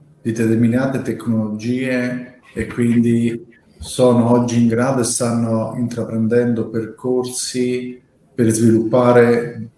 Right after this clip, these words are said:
i propri digital twin? E qual è secondo te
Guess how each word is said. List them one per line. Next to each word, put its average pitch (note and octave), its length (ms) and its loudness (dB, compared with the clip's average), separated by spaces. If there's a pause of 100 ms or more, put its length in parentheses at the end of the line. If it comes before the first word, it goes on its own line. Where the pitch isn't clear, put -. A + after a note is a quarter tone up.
(120)
i A#2+ 140 -6
propri A2+ 360 2
digital G#2+ 520 -2
twin? F#2 640 -6
E B2+ 160 -4
qual D3 180 0
è D#3+ 40 4
secondo C3+ 440 -2
te C#3 640 -4